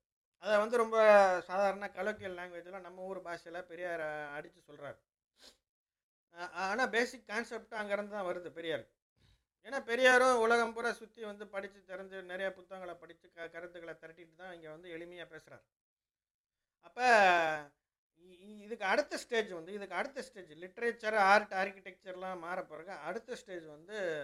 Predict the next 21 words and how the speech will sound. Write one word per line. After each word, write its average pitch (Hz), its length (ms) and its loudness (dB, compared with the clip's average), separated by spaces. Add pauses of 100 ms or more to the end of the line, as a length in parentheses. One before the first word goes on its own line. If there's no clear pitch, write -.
(160)
ரிலிஜன். 151 360 -14 (1700)
அந்த 185 180 -4
ரிலிஜன்ல 233 760 4
இந்த, 196 240 -4
இந்த 202 280 -8
தாட்ஸ் 220 380 -6
ரிஃப்ளெக்ட் 208 340 -10 (100)
ஆரம்பிக்கிறப்ப, 175 520 -8
யாரு 190 420 2
அது 175 140 -8 (360)
ரிஃப்ளெக்ட் 196 340 -14
ஆக 160 180 -8
ஆரம்பிக்க, 165 380 -10 (340)
ஆரம்பிச்ச 165 360 -18
பிறகு 170 260 -12
அதை 160 180 -10 (340)
முன்னெடுத்து 185 440 -12 (100)
போறவர் 147 320 -10
வந்து 190 360 -14
மார்ட்டின் 147 460 -18
லூதர். 104 240 -20